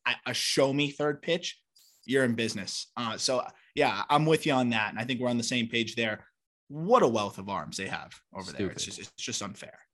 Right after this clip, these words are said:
Speaker 2: Stupid. Um, that was the first of a slew of ceiling floor questions.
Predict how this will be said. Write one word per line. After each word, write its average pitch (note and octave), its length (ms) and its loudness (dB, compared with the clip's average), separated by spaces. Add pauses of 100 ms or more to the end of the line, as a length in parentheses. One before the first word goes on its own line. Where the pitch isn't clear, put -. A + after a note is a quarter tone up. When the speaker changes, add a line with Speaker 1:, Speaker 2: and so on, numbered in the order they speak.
(100)
Speaker 2:
Stupid. - 640 -4
Um, A2+ 380 -2
that D3+ 180 2
was F#3 160 0
the C#3 80 0
first C#3 400 0
of G#2 100 0
a G2 40 -2
slew B2 640 4
of F#2+ 240 0 (180)
ceiling B2 520 4
floor A2+ 400 2
questions. E3 640 2